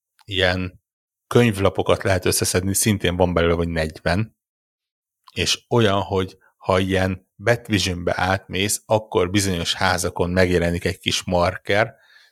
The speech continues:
és azoknak a markerek környékén van egy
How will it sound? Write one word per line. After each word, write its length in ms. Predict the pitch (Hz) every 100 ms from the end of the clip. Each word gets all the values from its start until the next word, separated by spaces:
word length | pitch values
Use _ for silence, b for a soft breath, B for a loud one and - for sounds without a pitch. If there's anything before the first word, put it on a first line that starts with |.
| b - - - _ _
és 420 | - 90 87 - - _ _ _ _ _ -
azoknak 500 | 131 123 104 104 98
a 80 | 95
markerek 680 | 104 110 110 95 87 82
környékén 880 | - 104 92 90 85 - - 85 - _ -
van 300 | 98 104 95
egy 200 | 87